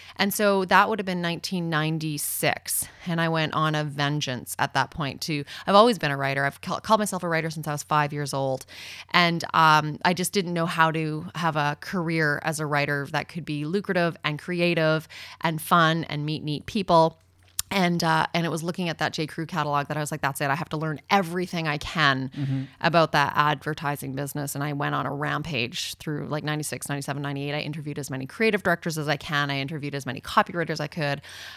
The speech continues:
Speaker 1: Um, I got a job as an account coordinator, which is sort of the business side, the lowest level in the business side, the project management side of advertising.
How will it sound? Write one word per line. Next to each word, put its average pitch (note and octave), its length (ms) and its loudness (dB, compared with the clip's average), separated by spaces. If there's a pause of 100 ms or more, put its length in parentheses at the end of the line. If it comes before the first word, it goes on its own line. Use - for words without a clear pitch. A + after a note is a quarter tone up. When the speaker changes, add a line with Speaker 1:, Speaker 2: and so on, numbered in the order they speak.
(120)
Speaker 1:
Um, D#3+ 480 2 (100)
I D3 240 8
got D3+ 220 4
a D3+ 40 0
job C#3+ 260 0
as D3 100 -6
an D3 60 2
account D3+ 280 -2
coordinator, C#3+ 680 -2
which D3 200 -6
is C#3 80 -8
sort D3 140 -8
of C3 40 -8
the D3 80 -8
business D3+ 500 -2
side, C3+ 300 0
the D#3 80 -2
lowest C#3+ 460 -2
level C#3 240 -2
in C3+ 80 -4
the C#3+ 80 -4
business D3 440 -2
side, D3 300 -2
the D3 60 -10
project - 340 -6
management D3+ 460 -4
side - 200 -4
of C3+ 80 -8
advertising. C#3 640 -6